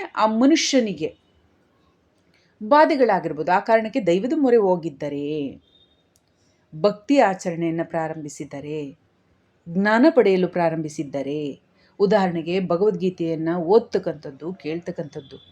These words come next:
ದೇವರ ಮಂತ್ರಗಳನ್ನ ಹೇಳಲು ಪ್ರಾರಂಭ ಮಾಡ್ತಕ್ಕಂಥದ್ದು, ಅಥವಾ ಹೇಳಿದರೆ ಕೇಳ್ತಕ್ಕಂಥದ್ದು, ಅಥವಾ ಫೋನ್ಗಳಲ್ಲಾಗಲಿ, ಬೇರೆ ಯಾವುದೋ ಕಡೆಗಳಲ್ಲಾಗಲಿ,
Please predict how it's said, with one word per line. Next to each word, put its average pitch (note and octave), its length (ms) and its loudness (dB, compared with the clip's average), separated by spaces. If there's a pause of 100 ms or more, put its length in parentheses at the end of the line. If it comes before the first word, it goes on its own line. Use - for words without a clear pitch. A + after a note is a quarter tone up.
(560)
ದೇವರ C4 280 6
ಮಂತ್ರಗಳನ್ನ A3+ 640 0 (100)
ಹೇಳಲು G#3 420 2
ಪ್ರಾರಂಭ F#3+ 420 2
ಮಾಡ್ತಕ್ಕಂಥದ್ದು, F3+ 760 -4
ಅಥವಾ F3 300 0
ಹೇಳಿದರೆ F3+ 540 -2
ಕೇಳ್ತಕ್ಕಂಥದ್ದು, E3+ 1000 -8 (640)
ಅಥವಾ A3+ 260 4
ಫೋನ್ಗಳಲ್ಲಾಗಲಿ, B3 1120 4
ಬೇರೆ G#3 320 4
ಯಾವುದೋ F#3+ 340 4
ಕಡೆಗಳಲ್ಲಾಗಲಿ, F#3 1120 0